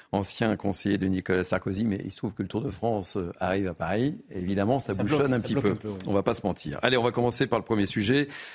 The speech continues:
Speaker 1: Euh, on va prendre la direction de Marseille. Après le placement en détention provisoire d'un membre de la bac, soupçonné,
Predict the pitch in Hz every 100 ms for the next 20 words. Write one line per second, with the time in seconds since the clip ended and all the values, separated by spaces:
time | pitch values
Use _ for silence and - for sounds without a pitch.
0 | - - 101 98 120 107 98 98 - 104
1 | 92 110 - 135 131 131 135 101 - 95
2 | 90 95 - 120 113 - 92 90 104 98
3 | 95 - 101 - 90 92 104 101 90 87
4 | 101 95 87 87 82 85 107 123 - 85
5 | - 101 110 117 120